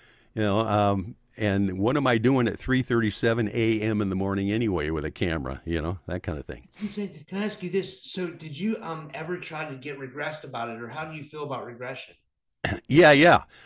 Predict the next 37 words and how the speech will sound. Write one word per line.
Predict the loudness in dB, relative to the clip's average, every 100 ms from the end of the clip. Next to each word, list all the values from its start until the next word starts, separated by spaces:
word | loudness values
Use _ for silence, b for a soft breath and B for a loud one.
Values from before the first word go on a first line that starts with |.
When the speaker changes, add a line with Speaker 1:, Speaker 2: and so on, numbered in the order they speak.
| B B
Speaker 1:
I | 4 6
have | 6 6 4 4
a | 6 8 6
good | 4 2 2
friend | 2 2 4
of | 2 0
mine | 0 0 2 2
that's | 2 0 2
a | 2
member | 4 4 2
of | 4 2 0
the | -4
U | 0 2
F | 2 4
O | 4
I | 4
team | 2 0 0 0 0
that | 0
I | 2 0 -2 -4 -2
founded | 2 2 2
a | 0
few | 0 0
years, | 0 -2 -6
years | -4 -2 -2
back. | 0 0 0 0
Her | 0
name | 2 0
is | -2
Mary | 0 2 0
Kennedy. | -2 -4 -2 -2 -4 -8 B B B B B _
Uh, | 2 4 4 4
she | 0 -2 0 2
is | 2 4
a | 2 2 0 _ -14 -4
Dolores | 0 4 4 2 -2 -6
Cannon | -2 0 2 0 -2 -6
trained, | -6 -2 0 0 0